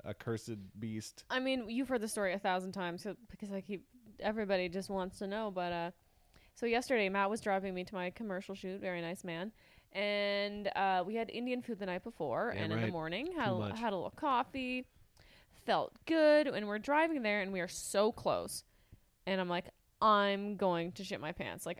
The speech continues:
Speaker 2: I cannot wait," because the whole thing, when you arrive to set, you get processed, you have to go through all this, like, covid stuff, so I was like, "Okay, that's gonna add extra time. I'm not gonna make it to the bathroom."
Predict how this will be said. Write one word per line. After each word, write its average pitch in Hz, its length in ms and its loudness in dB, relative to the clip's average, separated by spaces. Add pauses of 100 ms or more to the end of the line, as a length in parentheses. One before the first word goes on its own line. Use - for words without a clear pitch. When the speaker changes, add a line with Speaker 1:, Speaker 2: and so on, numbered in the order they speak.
Speaker 2:
I 180 140 2
cannot 180 580 -2
wait," 185 420 -4
because 247 300 -2
the 240 80 0
whole 254 160 2
thing, 254 220 0
when 220 100 0
you 202 160 -2
arrive 214 320 2
to 262 100 -4
set, 190 240 0
you 196 100 -8
get 185 260 0 (480)
processed, 294 720 2
you 208 300 -4
have 202 140 -6
to 220 80 -8
go 190 140 -2
through 190 180 -4
all 165 80 2
this, - 160 -6
like, 151 160 -6 (520)
covid 302 400 4
stuff, 262 340 4
so 208 120 0
I 190 40 4
was 196 100 0
like, 190 120 -2 (180)
"Okay, 233 260 4
that's 202 260 0
gonna 220 140 -4
add 185 400 0
extra 208 300 -6
time. 254 340 -2
I'm 190 220 -2
not 175 160 -2
gonna 175 140 -8
make 160 140 -6
it - 40 -18
to 202 60 -10
the 170 60 -6
bathroom." 107 340 -4